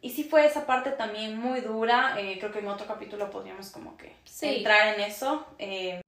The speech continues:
Speaker 1: pero fue muy lindo, fue
Speaker 2: Ujú.
Speaker 1: hermoso poder compartir todo este proceso con el Ricky. Yo agradezco realmente haber podido compartir el proceso completamente con él, como tú dices, es muy especial.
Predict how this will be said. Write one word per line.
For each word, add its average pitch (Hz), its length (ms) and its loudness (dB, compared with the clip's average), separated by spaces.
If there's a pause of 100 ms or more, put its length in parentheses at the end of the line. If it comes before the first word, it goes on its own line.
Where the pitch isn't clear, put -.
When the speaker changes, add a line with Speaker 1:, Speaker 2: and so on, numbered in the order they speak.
(120)
Speaker 1:
pero 233 640 2
fue 262 140 -4
muy 240 180 -4
lindo, - 260 -14 (140)
fue 220 120 -2
Speaker 2:
Ujú. 208 100 2
Speaker 1:
hermoso 208 400 -4
poder 196 400 -6 (400)
compartir 220 480 0
todo 220 100 -6
este 226 160 -6
proceso 208 420 -8
con 208 160 -12
el 185 120 -10
Ricky. 202 320 -10
Yo 202 100 -2
agradezco 196 540 -6
realmente 202 320 -8
haber 208 160 -6
podido - 340 -8
compartir 110 400 -10
el 226 80 -8
proceso 226 800 -6
completamente 247 540 -6
con 208 120 -8
él, 220 120 -4
como 208 180 -10
tú 202 80 -10
dices, 202 240 -8
es 196 80 -14
muy 202 140 -10
especial. 202 580 -6